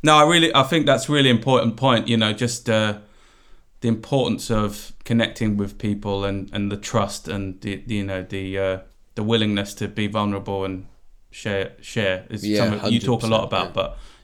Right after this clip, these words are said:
Speaker 1: putting it into practice. All right, my one, I'll be, I'll be quick. Uh, it's called Independence Day.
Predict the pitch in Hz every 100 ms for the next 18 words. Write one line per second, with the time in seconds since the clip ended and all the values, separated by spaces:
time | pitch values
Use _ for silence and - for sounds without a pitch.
0 | - - 98 98 82 - 95 - 98 -
1 | - - - 147 139 143 156 160 151 139
2 | 135 123 127 123 - 113 120 104 147 131
3 | - - 120 113 113 110 110 - _ _
4 | - - 127 110 139 135 - 151 143 113
5 | - 113 95 92